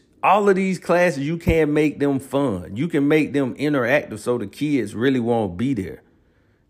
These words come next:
They really wanna learn. They really engage. And I just feel like, like you said earlier, some of these teachers just in it for a check.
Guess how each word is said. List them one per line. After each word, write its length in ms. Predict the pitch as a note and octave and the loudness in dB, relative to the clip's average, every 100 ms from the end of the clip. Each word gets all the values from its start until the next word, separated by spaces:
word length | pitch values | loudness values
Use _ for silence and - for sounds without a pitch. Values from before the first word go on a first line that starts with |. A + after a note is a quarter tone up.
| - | 2
They 160 | B2+ | 4
really 280 | C3+ C3+ D#3 | 6 6 6
wanna 320 | C#3 C3+ B2+ | 4 2 0
learn. 380 | G#2 A#2+ C#3 B2+ | 2 2 2 2
They 120 | A2+ | 0
really 440 | A2+ B2 C#3 B2 G#2+ | 0 2 2 0 -4
engage. 600 | F2 A#2 C#3+ B2+ F2+ D2 _ _ _ _ _ _ _ | -4 0 0 0 -4 -8 _ _ _ _ _ _ _
And 460 | - A#2 A2 G2 - - _ _ _ - | -4 -2 -2 -4 -8 -18 _ _ _ 0
I 120 | B2+ | 2
just 220 | C3+ C3+ | 2 0
feel 240 | C3+ C3+ B2+ | 0 2 4
like, 440 | A2+ A2 G2 - | 2 0 -4 -10
like 320 | F#2+ G2 G#2+ B2+ | -4 -2 0 -2
you 60 | |
said 300 | B2+ B2+ B2 | -2 2 2
earlier, 420 | F#2 B2 A#2+ G2 | 4 2 2 0
some 280 | F#2+ B2 B2+ | -2 0 0
of 40 | B2 | 0
these 220 | A#2+ A#2+ | -2 -2
teachers 320 | B2+ A#2 A2 | -2 -2 -4
just 220 | A2 G2+ | -2 -2
in 180 | A2+ A2+ | -2 -4
it 40 | |
for 280 | F#2+ G#2 G#2 | -4 -2 -2
a 20 | |
check. 320 | G2 - F2+ | -2 -6 -8